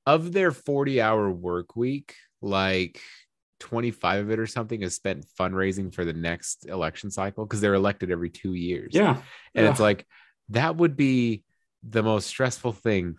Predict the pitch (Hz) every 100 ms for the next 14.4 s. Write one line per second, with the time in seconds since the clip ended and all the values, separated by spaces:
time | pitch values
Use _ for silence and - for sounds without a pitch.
0 | - _ - 104 107 104 - 113 107 95
1 | 85 - 98 95 95 95 90 92 87 85
2 | 87 80 80 85 - 123 131 123 175 -
3 | - 285 196 - _ _ _ _ _ _
4 | - - - 131 156 170 165 123 120 139
5 | - 135 151 175 190 160 147 139 117 -
6 | 139 143 - 135 107 92 _ _ _ _
7 | - 107 101 135 151 147 135 120 117 107
8 | - - 113 107 104 98 104 98 90 -
9 | 110 104 - - 104 117 123 117 101 101
10 | 90 92 87 - - 73 73 - 92 87
11 | 92 90 92 98 98 92 90 87 87 90
12 | 80 80 80 82 80 76 107 95 - 95
13 | - 120 - 87 82 82 82 78 80 98
14 | - 71 73